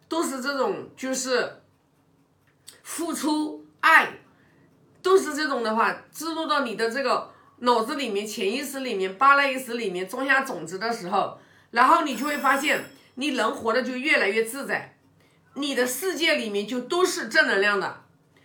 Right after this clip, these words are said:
但是你看，为什么有的人活得那么纠结呀？为什么那么多人，你看他都去自杀呀，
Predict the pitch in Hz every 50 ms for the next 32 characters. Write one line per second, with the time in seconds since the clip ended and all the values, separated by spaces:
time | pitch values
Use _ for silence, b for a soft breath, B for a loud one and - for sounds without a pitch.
0 | b b b - 370 403 - 403 370 339 302 - 320 359 415 453 359 320 302 311
1 | 294 262 240 262 277 262 254 262 254 247 240 262 269 285 277 262 269 277 294 285
2 | 233 240 190 180 190 190 190 185 - - - _ b b b b b b 330 370
3 | 440 440 359 302 302 311 330 381 359 330 320 302 294 285 262 247 262 254 240 -
4 | 247 269 269 269 277 285 285 277 - 277 277 247 277 294 294 254 277 269 285 285
5 | 285 269 269 254 247 -